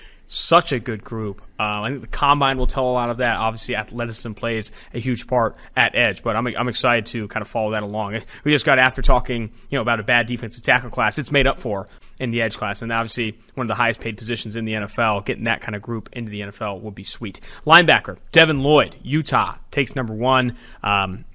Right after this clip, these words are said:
then you have Nakobe Dean, the Georgia linebacker, at number two. Number three, Christian Harris of Alabama. Uh, number four,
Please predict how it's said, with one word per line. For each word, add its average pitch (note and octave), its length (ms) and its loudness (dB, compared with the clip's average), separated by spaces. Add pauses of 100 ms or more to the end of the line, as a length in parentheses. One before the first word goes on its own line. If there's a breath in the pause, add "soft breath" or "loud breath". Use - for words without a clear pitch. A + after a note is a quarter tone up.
(140)
then B2+ 120 0
you B2 60 0
have A#2+ 200 4
Nakobe A#2+ 380 -2
Dean, A#2+ 340 0
the G2+ 120 -10
Georgia A#2 360 -4
linebacker, A2 600 -2
at A2 180 -2
number G#2 280 -10
two. F3+ 340 6 (300 loud breath)
Number C#3 160 2
three, C#3+ 280 2
Christian C#3 340 -2
Harris C3 360 2 (140)
of B2 180 -2
Alabama. A2+ 640 0 (240 soft breath)
Uh, A2 80 -4
number A2 240 -4
four, A2+ 440 -2